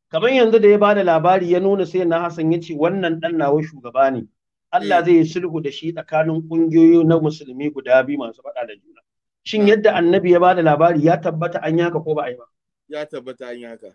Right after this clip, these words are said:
Speaker 1: Ya tabbata an yi. To idan
Speaker 2: Eh.
Speaker 1: labari Annabi ya bayar ce addini ba zai gushe ba yana da ƙarfi.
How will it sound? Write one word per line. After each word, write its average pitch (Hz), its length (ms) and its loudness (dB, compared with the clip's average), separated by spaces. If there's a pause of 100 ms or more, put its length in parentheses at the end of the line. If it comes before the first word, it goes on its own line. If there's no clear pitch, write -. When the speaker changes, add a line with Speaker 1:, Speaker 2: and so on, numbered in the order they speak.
Speaker 1:
Ya 180 160 2
tabbata 196 420 2
an 175 80 2 (140)
yi. - 60 -20 (240)
To 170 160 -14
idan 190 260 0
Speaker 2:
Eh. 269 60 2
Speaker 1:
labari 208 500 4
Annabi 180 400 0
ya 175 60 2
bayar 175 300 2
ce 165 260 -14
addini 190 580 -8
ba 165 120 -2
zai 175 100 4
gushe 156 360 -2
ba 147 80 -2
yana 160 260 0
da 123 100 -4
ƙarfi. 143 460 -16